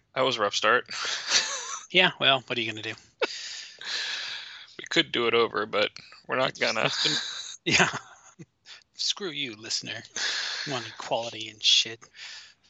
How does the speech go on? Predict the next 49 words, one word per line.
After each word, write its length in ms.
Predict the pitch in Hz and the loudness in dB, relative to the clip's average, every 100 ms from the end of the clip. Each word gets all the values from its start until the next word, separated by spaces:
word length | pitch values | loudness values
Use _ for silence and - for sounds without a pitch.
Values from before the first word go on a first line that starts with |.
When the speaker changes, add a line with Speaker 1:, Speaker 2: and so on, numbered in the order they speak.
| - - - - - 131 | -20 -18 -18 -20 -8 -4
Speaker 1:
All 80 | |
right. 100 | 110 | -2
Speaker 2:
Send 240 | 101 156 165 | 0 2 2
us 140 | 143 | 0
money, 220 | 156 143 | 0 -2
then 240 | 127 123 120 | -2 -4 -4
we 100 | 117 | -6
will. 240 | 110 104 | -8 -12
Speaker 1:
Oh, 1040 | - - - - - - - - - - 113 - | -10 -6 -4 -4 -6 -8 -8 -8 -10 -12 -12 -4
send 200 | 113 - | -4 -2
us 100 | - | -4
money. 180 | 104 - 156 | -8 0 2
Speaker 2:
Okay. 240 | 147 123 | 4 2
Speaker 1:
We 40 | - | 0
still 220 | - 104 | 0 -2
won't. 240 | 98 95 - - - - - - - | -2 -6 -8 -10 -8 -8 -8 -8 0
All 80 | 123 | 4
right. 140 | 113 - | 4 6
So 100 | - | 6
Speaker 2:
Yeah. 60 | - | 6
Speaker 1:
today 380 | - 143 139 139 | 4 4 4 2
we're, 280 | 131 123 | 2 2
uh, 340 | 117 107 101 107 - - - - - - | 4 2 0 -2 -6 -10 -14 -16 -20 -12
today 240 | - 135 139 | -4 0 0
we're 160 | 131 | 2
still 200 | - 147 | 0 0
in 120 | 139 | -2
the 60 | 131 | -2
midst 280 | 127 - - | 2 4 4
of 120 | 123 | 0
Clone 280 | - 175 139 | 0 0 0
Wars, 320 | 85 85 - | -4 -4 -4
and 80 | 95 | -4
we 60 | 95 | -6
will 180 | 104 120 | -8 -2
be 180 | 117 | 0
until 300 | 120 117 120 | 0 0 0
Bad 260 | 117 107 107 | 2 2 4
Batch 240 | 110 120 | 2 2
is 120 | 117 131 | 0 0
released 500 | 139 180 - - - - | 4 6 6 4 2 0
at 160 | 113 | 4
some 220 | - 131 | 2 2
unknown 340 | 113 117 113 113 | 0 0 -2 2
date 200 | 113 - | 2 2
into 120 | - | -4
the 80 | - | -6
future. 460 | 127 139 - 202 - - - - - _ - | -4 0 0 0 -4 -14 -16 -18 -20 _ 2
Um, 340 | 110 101 104 | 2 2 -2